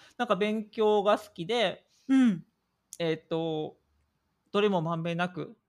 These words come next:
Speaker 1: できたんです。で、じゃあ中学受験しようかって話になって、中学受験して、近くの私学に行って、で、その中学受験の頃からパソコンにはまり始めて、成績が落ち始めて、
Speaker 2: うん。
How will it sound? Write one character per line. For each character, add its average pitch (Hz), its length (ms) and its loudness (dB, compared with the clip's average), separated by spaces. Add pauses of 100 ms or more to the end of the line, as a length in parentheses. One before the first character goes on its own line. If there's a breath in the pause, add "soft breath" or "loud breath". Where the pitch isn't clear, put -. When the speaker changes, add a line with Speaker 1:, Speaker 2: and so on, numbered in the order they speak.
(240)
Speaker 1:
で 180 180 -2
き 185 100 -18
た - 160 -10
ん 202 120 -14
で - 120 -20
す。 - 180 -20
で、 311 220 -6 (680)
じ 254 80 0
ゃ - 20 -2
あ - 20 -2
中 185 220 -2
学 190 240 -4
受 202 140 -6
験 165 220 -12
し - 120 -10
よ 165 80 -4
う - 20 -10
か 160 200 -6
っ 160 60 -10
て 160 100 -10
話 156 260 -8
に 151 60 -12
な 143 80 -14
っ - 60 -20 (140)
て、 233 320 -10 (380)
中 247 140 -8
学 214 100 -4
受 190 160 -2
験 165 220 -8
し - 120 -14
て、 190 380 -4
近 - 160 -12
く 185 60 -12
の 160 100 -8
私 165 140 -10
学 151 240 -6
に 143 100 -10
行 147 80 -16
っ - 40 -20 (140)
て、 202 360 -8 (340)
で、 208 80 -16
そ 262 160 -6
の 320 300 -4 (200)
中 226 200 -6
学 262 160 2
受 330 100 -6
験 311 160 -4
の 208 100 0
頃 226 220 -2
か 190 120 -4
ら 240 300 2 (140)
パ 180 120 -8
ソ 185 140 -10
コ 185 140 -4
ン 180 60 -6
に 185 80 -4
は 185 120 -6
ま 180 100 -2
り 180 80 -4
始 180 200 -6
め 165 80 -6
て、 196 380 -4
成 170 140 -6
績 247 280 2
が 208 60 4
落 - 80 -6
ち 160 80 -10
始 160 200 -8
め 151 120 -12
て、 220 120 -10
Speaker 2:
う - 40 0
ん。 - 20 -2